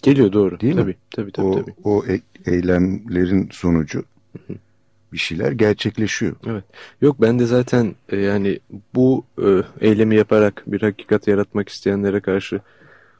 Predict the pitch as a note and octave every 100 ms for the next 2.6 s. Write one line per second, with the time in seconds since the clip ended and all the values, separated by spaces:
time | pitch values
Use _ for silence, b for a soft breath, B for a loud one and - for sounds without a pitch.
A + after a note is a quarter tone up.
0 | _ G2 G2+ G#2 - G2+ G2+ G2 - G#2
1 | G2+ - G#2+ G2+ G#2 G2+ G2+ G2+ - G2+
2 | G2 G#2 G2+ G2 - G2